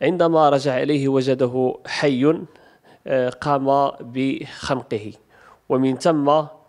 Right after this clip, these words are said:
قام، آه، بوضعه في، آه، السطح، آه،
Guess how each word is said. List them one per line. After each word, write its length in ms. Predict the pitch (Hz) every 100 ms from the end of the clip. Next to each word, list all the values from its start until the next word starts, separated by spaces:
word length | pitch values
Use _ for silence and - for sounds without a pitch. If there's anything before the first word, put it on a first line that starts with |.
| _ -
قام، 260 | 139 135
آه، 260 | 143 151 - - 123 123 120 -
بوضعه 760 | 131 131 151 120 135 131 143 143 - - _
في، 400 | - 151 147 - -
آه، 120 | - -
السطح، 500 | - - 165 - - _ - _ _ -
آه، 380 | 71 64 -